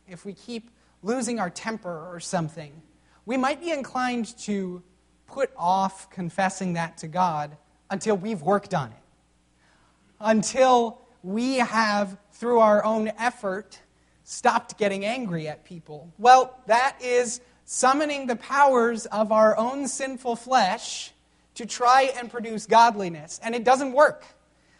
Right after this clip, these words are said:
No matter how hard you try, you are utterly incapable of pleasing God with your flesh.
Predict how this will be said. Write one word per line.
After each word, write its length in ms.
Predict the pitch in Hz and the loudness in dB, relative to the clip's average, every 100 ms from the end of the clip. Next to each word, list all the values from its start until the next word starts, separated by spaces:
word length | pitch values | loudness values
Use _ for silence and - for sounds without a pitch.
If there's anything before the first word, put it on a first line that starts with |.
| _ - | _ -8
No 100 | 202 | -2
matter 220 | 233 247 | 0 0
how 260 | 240 247 247 | 0 2 4
hard 500 | 254 262 269 269 262 | 6 6 6 2 -8
you 120 | - 208 | -14 -12
try, 560 | - 285 247 202 220 - | 0 2 4 2 -4 -6
you 140 | 208 | 0
are 160 | 226 220 | 0 2
utterly 600 | 208 247 254 240 233 226 _ _ _ _ _ _ _ _ _ - | 0 0 -2 -8 -10 -12 _ _ _ _ _ _ _ _ _ -6
incapable 840 | 233 269 233 233 190 190 185 185 | -4 -4 0 -2 -2 -8 -6 -6
of 160 | 185 160 | -8 -12
pleasing 340 | 208 202 180 | -8 -6 -4
God 220 | 180 170 | -2 -2
with 120 | 165 160 | -2 -8
your 140 | 160 | -8
flesh. 580 | - 170 139 - - | -6 -6 -6 -8 -20